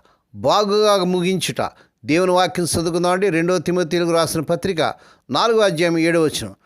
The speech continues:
"మంచి పోరాటం పోరాడి తిని నా పరుగు కడముట్టించిందిని,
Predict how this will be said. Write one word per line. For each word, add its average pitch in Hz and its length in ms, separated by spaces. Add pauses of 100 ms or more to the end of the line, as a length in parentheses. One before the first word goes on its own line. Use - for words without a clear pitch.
(260)
"మంచి 226 340
పోరాటం 208 560
పోరాడి 175 400
తిని 127 300 (360)
నా 151 140
పరుగు 202 400
కడముట్టించిందిని, 156 1000